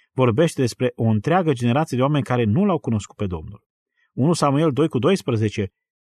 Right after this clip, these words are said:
îi descrie pe fiul lui Eli ca fiind corupți pentru că nu l-au cunoscut pe Domnul. Osea descrie poporul ca posedând duhul curviei, iar ei nu-l cunoșteau pe Domnul. Osea consemnează că Dumnezeu a spus, "Te voi logodi cu mine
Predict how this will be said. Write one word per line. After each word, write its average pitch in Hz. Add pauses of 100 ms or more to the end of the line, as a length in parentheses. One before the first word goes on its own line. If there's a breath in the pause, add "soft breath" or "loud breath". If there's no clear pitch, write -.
îi 139
descrie 151
pe 151
fiul 190
lui 135
Eli 175
ca 127
fiind 147
corupți 127
pentru 127
că 123
nu 127
l-au 190
cunoscut 127
pe 123
Domnul. 104 (580)
Osea 190
descrie 156
poporul 165
ca 139
posedând 120
duhul 147
curviei, 107 (160)
iar 110
ei 151
nu-l 143
cunoșteau 107
pe -
Domnul. 82 (440)
Osea 226
consemnează 165
că 147
Dumnezeu 127
a 135
spus, -
"Te -
voi 123
logodi 113
cu -
mine 151